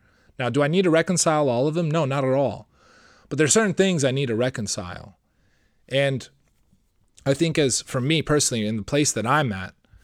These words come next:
um, I believe humanity is a special creation. And where God plopped us in on the timeline of, of,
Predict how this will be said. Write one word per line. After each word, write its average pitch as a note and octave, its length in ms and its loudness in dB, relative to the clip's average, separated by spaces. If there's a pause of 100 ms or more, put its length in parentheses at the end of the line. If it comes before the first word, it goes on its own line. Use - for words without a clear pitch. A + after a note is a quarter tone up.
(440)
um, G2+ 400 -10 (1600)
I C3+ 80 0
believe E3 260 4
humanity B2+ 800 -2 (1120)
is G#2+ 220 -6
a G2+ 40 -12
special - 480 -2
creation. - 640 -6 (540)
And A2 220 -4
where D#3 360 4
God C#3 320 0
plopped C3 300 -2
us - 180 -2
in A#2+ 260 -4
on A2+ 140 -6
the G#2+ 80 -2
timeline A#2 560 -4
of, F#2+ 160 -12 (160)
of, G2 240 -10